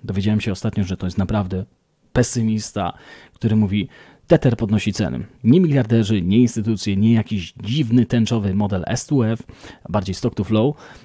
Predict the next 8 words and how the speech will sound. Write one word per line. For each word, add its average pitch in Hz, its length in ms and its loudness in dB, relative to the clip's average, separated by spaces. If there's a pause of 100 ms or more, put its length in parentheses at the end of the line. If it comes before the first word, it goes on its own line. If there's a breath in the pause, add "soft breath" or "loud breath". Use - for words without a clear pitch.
(120 loud breath)
E, 117 200 2
wielkie 120 300 2
procesy 135 340 -2
sądowe 113 360 0
w - 60 -6
końcu 104 240 -2
się 98 160 -4
zakończą 120 540 2